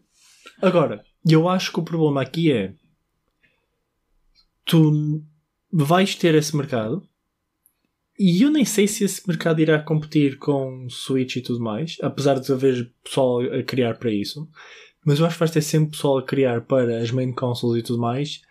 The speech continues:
simplesmente pelo facto porque tens mais coisas que podes fazer, a não ser que seja um futuro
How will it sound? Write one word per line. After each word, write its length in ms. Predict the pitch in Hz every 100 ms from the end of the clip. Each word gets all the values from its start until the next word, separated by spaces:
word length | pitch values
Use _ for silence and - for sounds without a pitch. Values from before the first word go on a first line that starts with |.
| _ _ -
simplesmente 500 | - 156 147 147 131
pelo 160 | 147
facto 360 | 135 - 139 -
porque 180 | 147 131
tens 240 | 147 131
mais 260 | 135 131 120
coisas 300 | - 123 120
que 80 | -
podes 200 | 139 -
fazer, 420 | 113 110 - - -
a 60 |
não 120 | 143 143
ser 160 | 156
que 80 | 147
seja 220 | - 123
um 80 | 131
futuro 600 | 123 - 139 127 110 104